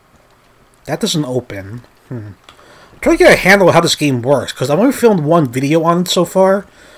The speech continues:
So yeah, I'm <laughs> not really familiar with how the game works just yet.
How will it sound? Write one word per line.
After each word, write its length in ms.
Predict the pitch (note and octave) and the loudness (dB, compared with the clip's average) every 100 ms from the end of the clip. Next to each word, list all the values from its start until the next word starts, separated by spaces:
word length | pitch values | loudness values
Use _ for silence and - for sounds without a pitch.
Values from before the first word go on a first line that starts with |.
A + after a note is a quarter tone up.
| - _ _ _ - | -20 _ _ _ -16
So 220 | - F3+ | -6 -4
yeah, 280 | D3+ C#3+ B2 | 2 2 2
I'm 100 | D3 | -2
<laughs> 760 | C3+ - - - - - - | -6 -8 -8 -10 -20 -20 -2
not 120 | G3+ | 4
really 100 | G#3 | 4
familiar 480 | F3+ - E3+ F3 C#3+ | 2 0 2 4 4
with 80 | B2+ | 2
how 100 | D3+ | 0
the 80 | C3+ | -2
game 240 | C3 A#2+ | -4 -4
works 220 | B2+ A#2+ | -4 -6
just 240 | - G#2+ - | -6 -8 -8
yet. 240 | F#2+ G2 | -12 -14